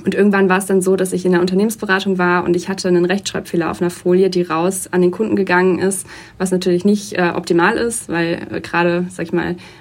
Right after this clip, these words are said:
Unternehmensberatung ist ja wahnsinnig perfektioniert und eine sehr hohe Leistungskultur und, ähm, stand dann vor der Fragestellung, ähm, oute ich mich jetzt, weil ich hab die Folie echt fünfmal Korrektur gelesen, ähm, ich hab den Rechtschreibfehler nicht gesehen, das passiert,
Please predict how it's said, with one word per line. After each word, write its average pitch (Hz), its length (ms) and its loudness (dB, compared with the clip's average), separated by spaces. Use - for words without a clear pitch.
Unternehmensberatung 185 720 0
ist 180 100 -2
ja 170 80 -2
wahnsinnig 180 440 2
perfektioniert 185 640 0
und 175 140 0
eine 175 280 2
sehr 185 300 -2
hohe 180 140 2
Leistungskultur 196 1040 -2
und, 180 360 2
ähm, 180 200 0
stand 190 260 0
dann 190 120 2
vor 190 140 -4
der 185 100 0
Fragestellung, 180 800 -2
ähm, 175 540 2
oute 202 240 0
ich - 100 -4
mich 240 160 -2
jetzt, - 380 -2
weil 175 140 2
ich 180 140 -4
hab 208 120 -4
die 185 100 0
Folie 185 280 2
echt 190 240 -6
fünfmal 190 640 0
Korrektur 185 400 0
gelesen, 220 480 2
ähm, 180 200 2
ich 185 100 -2
hab 208 140 -2
den 185 180 4
Rechtschreibfehler 180 460 0
nicht 180 180 2
gesehen, 185 260 2
das 196 120 -2
passiert, 190 380 -4